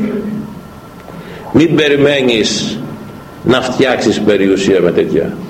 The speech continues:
Με τέτοια λεφτά, τέτοιου είδους χρήματα, τέτοια, τέτοιου είδους κέρδη.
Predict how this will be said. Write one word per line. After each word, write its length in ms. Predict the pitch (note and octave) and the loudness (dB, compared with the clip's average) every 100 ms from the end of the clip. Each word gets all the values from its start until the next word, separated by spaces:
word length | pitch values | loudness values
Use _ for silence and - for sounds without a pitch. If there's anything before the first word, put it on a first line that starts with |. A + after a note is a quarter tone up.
| - - - - - - | -14 -16 -18 -18 -12 0
Με 120 | B2 | 2
τέτοια 480 | B2+ D#3+ D#3+ - A#2 | 2 0 2 2 2
λεφτά, 380 | A2 A2+ A#2 | 2 2 2
τέτοιου 460 | G2+ C#3+ C#3 C3+ A2 | 2 2 2 2 4
είδους 340 | A#2 A2 G2 | 4 4 2
χρήματα, 600 | - G2 G2+ E2 - - - - - | 2 2 4 2 0 -2 -2 -8 0
τέτοια, 560 | C#3+ D#3+ D#3+ B2 A#2 | 0 2 2 4 4
τέτοιου 540 | A2+ A#2+ D3+ D3+ C3 B2+ | 2 2 2 2 4 6
είδους 320 | C#3 A2 A2 | 6 4 2
κέρδη. 520 | - A#2+ G2+ D#2 - | 4 2 2 0 -2